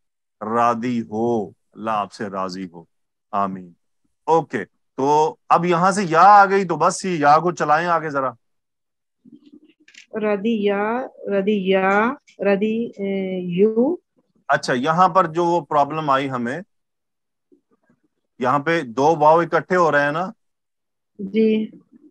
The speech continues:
Speaker 1: तो इसको drop एक को करना है हमें।
Speaker 2: मादे वाला drop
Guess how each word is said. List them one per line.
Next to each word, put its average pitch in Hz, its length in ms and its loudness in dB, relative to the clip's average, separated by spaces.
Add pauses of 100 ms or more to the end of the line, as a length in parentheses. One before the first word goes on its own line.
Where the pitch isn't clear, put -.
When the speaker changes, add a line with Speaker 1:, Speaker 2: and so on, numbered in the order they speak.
Speaker 1:
तो - 220 -8
इसको 170 240 -2
drop 143 360 4
एक 135 140 -2
को 147 100 -10
करना 113 280 -6
है 98 60 -6
हमें। 90 180 -14 (1500)
Speaker 2:
मादे 220 320 2
वाला 226 200 4
drop 202 300 0